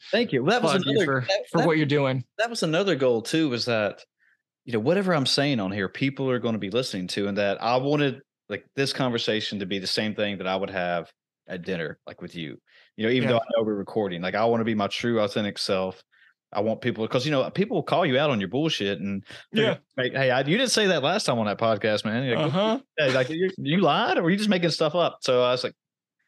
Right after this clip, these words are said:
Speaker 1: "You guess you just gotta be Chris Sheeler, man. You just gotta do your thing." So
Speaker 2: Yeah.
Speaker 1: and, and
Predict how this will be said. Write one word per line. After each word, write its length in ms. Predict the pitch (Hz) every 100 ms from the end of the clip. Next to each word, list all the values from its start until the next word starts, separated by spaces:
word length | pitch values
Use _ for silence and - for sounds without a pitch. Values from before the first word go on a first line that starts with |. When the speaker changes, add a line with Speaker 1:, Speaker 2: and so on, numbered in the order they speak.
| _ _ _
Speaker 1:
"You 80 | 95
guess 160 | 107 107
you 40 |
just 120 | 104
gotta 120 | 123
be 80 | 120
Chris 260 | 113 135 117
Sheeler, 300 | 147 120 85
man. 160 | 90 95
You 80 | 95
just 120 | 95
gotta 140 | 107
do 100 | 101
your 140 | 107 104
thing." 260 | 123 107 -
So 180 | - -
Speaker 2:
Yeah. 240 | 190 233 170 - -
Speaker 1:
and, 280 | 202 175 123 _ 170
and 200 | 170